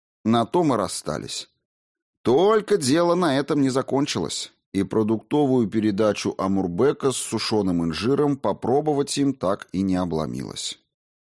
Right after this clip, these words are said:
Ночной гость. На следующий вечер солдат пригласил Марка в свою бригаду почефирить. Горький чай из крепчайшей заварки, чефирь, никогда, кроме сердечной пляски, ничего у Марка не вызывал.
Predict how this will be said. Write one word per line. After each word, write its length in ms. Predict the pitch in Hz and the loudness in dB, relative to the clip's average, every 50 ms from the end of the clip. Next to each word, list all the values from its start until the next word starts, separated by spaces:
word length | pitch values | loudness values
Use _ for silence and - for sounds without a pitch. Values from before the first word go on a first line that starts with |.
| _ _ - - | _ _ -10 -6
Ночной 640 | 90 90 82 78 - - - 92 101 117 123 117 | -4 -4 -2 -4 -4 -6 -4 -2 -2 0 0 -2
гость. 560 | 101 87 69 62 - - - - - - - _ _ _ _ _ _ _ _ _ _ _ _ _ _ - | -4 -4 -6 -8 -8 -8 -12 -16 -18 -18 -18 _ _ _ _ _ _ _ _ _ _ _ _ _ _ -8
На 180 | - 85 98 | -6 -6 -6
следующий 640 | - - 143 170 180 165 165 165 151 - - 139 117 | -4 -2 -2 -2 0 0 0 -2 -2 -2 -2 0 0
вечер 440 | 98 110 131 143 - - 156 135 | 0 0 0 0 -2 -2 -4 -4
солдат 540 | 135 - - 107 95 87 80 104 117 123 - | -4 -4 -2 -2 -2 0 0 0 -2 -2 -4
пригласил 640 | - - 95 85 90 90 87 - - - 113 98 90 | -6 -8 -6 -2 0 0 0 -2 -2 -2 -2 0 0
Марка 420 | 85 87 98 120 131 - - 135 | 0 0 0 -2 -2 -2 -2 -4
в 80 | 123 - | -4 -2
свою 320 | - 101 101 98 98 95 | -2 0 0 2 2 0
бригаду 520 | 87 82 87 85 78 80 92 107 107 110 104 | 0 -2 -2 -4 -2 0 0 0 0 -2 -4
почефирить. 840 | - 107 - - 107 98 - 104 87 71 65 - - - - - _ _ _ _ _ _ _ _ _ _ _ _ - | -4 -6 -8 -6 -8 -8 -6 -6 -6 -6 -8 -12 -12 -14 -16 -16 _ _ _ _ _ _ _ _ _ _ _ _ -16
Горький 640 | 78 78 80 92 127 156 170 160 - - 143 131 101 | -12 -6 -2 0 2 2 2 0 -2 -2 -2 0 0
чай 440 | - - - 127 127 139 139 127 120 | 0 -2 0 2 2 4 2 2 0
из 100 | - - | 0 -4
крепчайшей 800 | - 101 101 95 - - - 120 120 120 117 - - 107 95 | -6 -4 -4 -4 -6 -4 -2 0 0 0 0 -2 -2 -4 -4
заварки, 680 | 87 82 87 87 90 110 131 135 131 131 - - 65 - - - | -2 -2 -2 -2 0 0 -2 -2 -2 -6 -8 -12 -12 -12 -14 -12
чефирь, 680 | - - - 104 - - - 135 143 123 90 - _ _ _ _ _ _ _ _ _ _ - | -8 -6 -4 -4 -6 -4 -2 0 0 0 -2 -4 _ _ _ _ _ _ _ _ _ _ -2
никогда, 680 | 98 110 123 113 135 131 123 120 113 135 151 165 170 165 | 0 0 0 2 0 -2 -2 0 0 2 2 2 2 0
кроме 380 | - - 127 135 151 147 143 135 | 0 2 2 2 2 2 0 -2
сердечной 640 | - - 117 107 101 113 127 113 - - 110 104 | -2 -2 -2 -2 0 -2 -2 -2 -2 -2 -2 -2
пляски, 500 | 92 - 107 120 139 160 170 - - - | -2 -2 0 0 0 0 -2 -4 -6 -4
ничего 520 | 127 117 113 107 - - 95 92 107 127 135 | -2 -2 -2 -2 -2 -2 -2 0 2 2 2
у 60 | 123 | 2
Марка 380 | 101 87 95 104 107 - 127 110 | 2 0 0 -2 -2 -4 -4 -4
не 100 | 107 101 | -2 -2
вызывал. 560 | 101 107 98 104 104 87 78 - - - | -2 -2 0 0 -2 -2 -4 -8 -10 -12